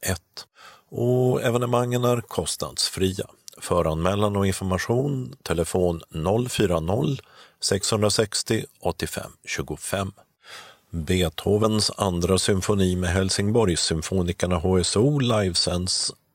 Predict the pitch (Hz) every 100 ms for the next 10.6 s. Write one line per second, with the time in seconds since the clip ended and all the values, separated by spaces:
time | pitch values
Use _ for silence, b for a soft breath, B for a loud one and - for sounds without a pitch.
0 | - 80 85 - 113 - 120 110 107 107
1 | 101 104 107 - 117 87 - 80 80 87
2 | 98 - - 104 80 B B B - 147
3 | 143 127 131 135 123 110 117 - - 110
4 | 107 - 80 76 95 87 - 82 82 85
5 | 80 71 - 85 80 82 78 B B B
6 | B - - - - 104 82 90 123 139
7 | 123 101 92 85 87 90 92 87 90 107
8 | 143 143 - 117 - - 104 101 110 107
9 | 80 87 95 - - - 90 92 - 92
10 | - - 135 165 -